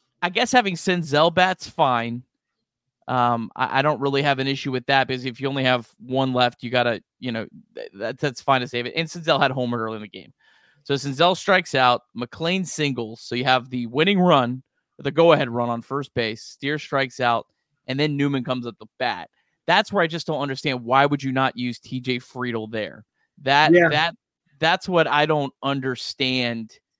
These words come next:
Speaker 2: Well, and it's
Speaker 1: Uh,
Speaker 2: like he brought in Friedl as the pinch runner for Votto, after Votto drew the walk. And that would make sense, Nick, if you had Fraley available, because Friedl stole second base. Friedl even snuck into third when, uh,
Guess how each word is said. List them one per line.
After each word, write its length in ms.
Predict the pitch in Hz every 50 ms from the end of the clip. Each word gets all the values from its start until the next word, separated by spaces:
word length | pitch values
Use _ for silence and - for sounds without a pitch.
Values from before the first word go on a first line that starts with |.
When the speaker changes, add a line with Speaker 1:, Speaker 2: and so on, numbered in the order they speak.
| _ _ _ _
Speaker 2:
Well, 280 | 180 180 233 233 214 196
and 120 | 208 208
it's 140 | 208 208 214
Speaker 1:
Uh, 40 | 214
Speaker 2:
like 220 | 202 - - - _ _ _ _ _ _ _ _ _
he 120 | - 220 208
brought 260 | 170 226 233 226 214
in 160 | 220 208 190
Friedl 640 | 147 - - 190 208 233 208 190 175 175 165 160 -
as 220 | 151 156 147 135
the 60 | 143
pinch 280 | - - 175 160 139 -
runner 240 | 156 160 165 165 156
for 160 | - 147 127
Votto, 600 | 110 123 143 147 151 147 131 120 113 110 113 - _ _ _ _ _ _ _ -
after 220 | 151 143 139 165
Votto 340 | 139 143 165 175 170 170 165
drew 160 | 139 147 151
the 80 | 135 127
walk. 480 | 123 143 151 151 139 135 131 131 - _ - 156
And 260 | 156 151 151 143 147
that 240 | 180 190 233 180 175
would 200 | 196 190 160 160
make 260 | 170 175 170 160 -
sense, 480 | - - - 180 196 214 202 - -
Nick, 380 | 151 147 147 147 147 143 - - _ _
if 320 | - 180 170 165 165 - 151
you 180 | 151 160 156
had 380 | 131 131 135 131 135 135 127 120
Fraley 560 | - - - 147 151 156 151 135 113 107 110
available, 580 | 107 107 120 117 113 107 107 98 98 95 95 101
because 380 | 110 117 - - 139 131 -
Friedl 320 | - - 180 190 196 185 165
stole 280 | - - 190 202 208
second 400 | - - 202 185 180 - 156 147
base. 380 | 143 160 165 156 147 - - - - _ _ _ _ _ _ _ _ -
Friedl 300 | 180 202 233 220 190 180
even 240 | 170 160 165 151 143
snuck 360 | 139 - 175 175 165 - -
into 180 | 170 156 139 123
third 420 | - - 160 185 190 175 143 131
when, 180 | 135 135 131 131
uh, 380 | 123 117 113 107 104 104 113